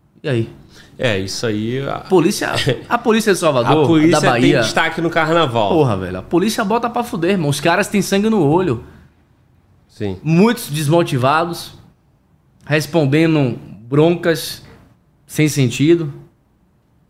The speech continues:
Speaker 1: Muitos policiais perderam o tes-, o tesão. A gente sabe que perderam. Conheço vários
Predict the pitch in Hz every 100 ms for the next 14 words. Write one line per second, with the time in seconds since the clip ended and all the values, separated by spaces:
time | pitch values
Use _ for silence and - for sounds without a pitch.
0 | _ _ _ _ _ - 151 202 208 185
1 | 175 147 151 151 147 - - 160 131 175
2 | 170 165 143 120 113 - 143 143 143 117
3 | 131 160 175 - _ _ _ - 143 175
4 | - 147 170 - - 127 123 151 - -
5 | _ _ 147 165 165 120 120 139 165 156
6 | - -